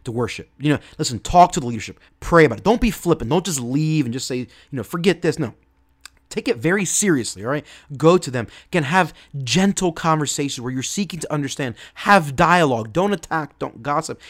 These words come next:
Challenge whether or not their philosophies are right. Don't be afraid to challenge. Say, "Listen, I think that's too far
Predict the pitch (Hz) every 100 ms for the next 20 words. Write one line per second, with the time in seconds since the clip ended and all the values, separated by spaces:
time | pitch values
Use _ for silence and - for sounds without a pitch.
0 | - _ - 185 269 302 143 120 - -
1 | - 165 180 170 170 165 - _ 165 -
2 | 156 139 143 156 135 117 131 113 160 220
3 | 202 202 170 196 190 170 180 165 156 180
4 | 160 - 196 180 170 160 147